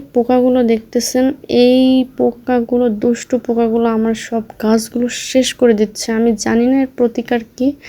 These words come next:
আমি আশা করব আপনারা যদি কেউ জানেন, আমাকে অবশ্যই, অবশ্যই জানাবেন। কারণ এই পর্তুলিকা গাছটা কম বেশি সবার বাসায় আছে, এর পরিচর্যা সবাই করতে পারে। দেখেন, এই পোকাগুলো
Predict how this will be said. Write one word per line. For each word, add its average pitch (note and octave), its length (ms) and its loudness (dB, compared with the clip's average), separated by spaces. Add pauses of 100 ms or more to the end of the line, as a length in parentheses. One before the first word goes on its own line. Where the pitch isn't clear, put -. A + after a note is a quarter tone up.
(580)
আমি A#3 200 4
আশা A3 260 2
করব A#3 240 2
আপনারা A3+ 320 0
যদি A#3 240 2
কেউ B3 220 4
জানেন, A3+ 340 0
আমাকে A3 360 0
অবশ্যই, A3 600 2
অবশ্যই A#3+ 460 0
জানাবেন। A3 540 2 (680)
কারণ A3 320 4
এই G#3+ 100 2
পর্তুলিকা B3 580 0
গাছটা B3+ 380 -2 (100)
কম A#3+ 300 0
বেশি A#3+ 200 -2
সবার A#3+ 280 2
বাসায় B3+ 420 2
আছে, B3 320 -2
এর A#3+ 180 2
পরিচর্যা A3+ 600 0
সবাই A#3 420 0
করতে B3+ 360 -2
পারে। A3+ 320 0 (840)
দেখেন, A#3 320 2
এই A3+ 140 2
পোকাগুলো A#3 680 0